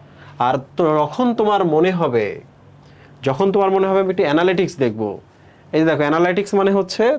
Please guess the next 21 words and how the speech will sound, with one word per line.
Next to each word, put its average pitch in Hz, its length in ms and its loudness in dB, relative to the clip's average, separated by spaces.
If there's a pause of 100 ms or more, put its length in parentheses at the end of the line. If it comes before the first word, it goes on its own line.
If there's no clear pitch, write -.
(120)
তোমার 175 260 2
এবং 185 200 0
টপারের 165 400 0
মধ্যে 156 480 0
গ্রাফের 143 400 -2
পার্থক্য। 117 420 -4
এখানে 143 220 0
গেলাম 160 400 0 (840)
উদ্ভিদ 135 260 -2
বিজ্ঞান, 160 580 0 (760)
ফার্স্ট 143 280 0
অ্যাটেম্প 175 320 0
একবার 156 280 0
এক্সাম 151 300 2
দিয়েছি, 202 580 2 (2750)
তারপর 143 340 0
আমি 165 200 2
হচ্ছে 202 400 0 (200)
সার্চে 175 520 -2
চলে 139 260 0
গেলাম। 104 300 -2